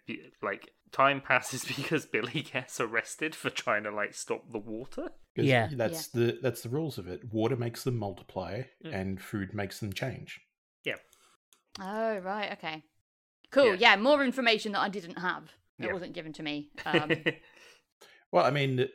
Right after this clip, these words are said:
Speaker 2: wasn't ever explained in the first movie either, but it's just like,
Speaker 4: Oh,
Speaker 2: oh,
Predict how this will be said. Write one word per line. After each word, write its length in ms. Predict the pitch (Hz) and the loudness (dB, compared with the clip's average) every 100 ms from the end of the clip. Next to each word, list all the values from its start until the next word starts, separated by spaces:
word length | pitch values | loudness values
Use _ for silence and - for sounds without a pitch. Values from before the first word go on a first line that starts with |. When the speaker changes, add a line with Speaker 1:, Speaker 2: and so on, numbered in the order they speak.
| - | 0
Speaker 2:
wasn't 360 | 123 117 107 - | 0 0 -2 0
ever 260 | 107 107 | 0 2
explained 460 | 101 - - 101 92 | -2 -4 -6 -4 -2
in 140 | 92 | -4
the 40 | 92 | -4
first 360 | - 104 - | -4 -4 -4
movie 320 | 98 92 90 90 | -6 -4 -2 0
either, 360 | 95 - 85 - | 0 -2 -6 -6
but 140 | 87 62 | -6 -6
it's 180 | - - | -10 -8
just 160 | 185 | 0
like, 80 | 220 | 4
Speaker 4:
Oh, 220 | 220 | 6
Speaker 2:
oh, 20 | 202 | 6